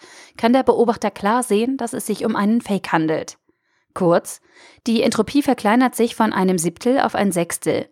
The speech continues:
Eine Kettenreaktion folgt und das Netzwerk könnte sich de-anonymisieren. Um seine Privatsphäre zu schützen, kann man vor allem eines tun:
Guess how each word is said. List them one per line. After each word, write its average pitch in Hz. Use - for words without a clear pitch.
Eine 156
Kettenreaktion 170
folgt 190
und 226
das 202
Netzwerk 196
könnte 190
sich 165
de-anonymisieren. 175
Um 240
seine 240
Privatsphäre 233
zu 226
schützen, 254
kann 233
man 233
vor -
allem 190
eines 165
tun: 160